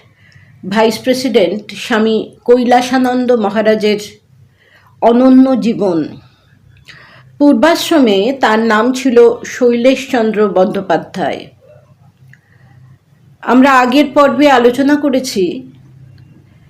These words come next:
যে অত্যাশ্চর্যভাবে শৈলেশচন্দ্র ঢাকা বিশ্ববিদ্যালয়ে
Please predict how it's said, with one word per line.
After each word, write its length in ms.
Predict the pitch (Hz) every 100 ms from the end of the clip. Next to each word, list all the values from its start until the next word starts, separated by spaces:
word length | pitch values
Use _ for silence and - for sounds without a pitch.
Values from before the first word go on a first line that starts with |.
| - - - - - - - -
যে 100 | 262
অত্যাশ্চর্যভাবে 1500 | 262 269 - 320 311 - 302 302 - 254 226 190 202 180 185
শৈলেশচন্দ্র 1080 | 247 - 214 214 240 240 262 226 208 185 160 - - - - - - - - - - - 202
ঢাকা 440 | 208 220 226 262
বিশ্ববিদ্যালয়ে 1300 | 269 240 - - 277 262 214 247 226 202 175 175 -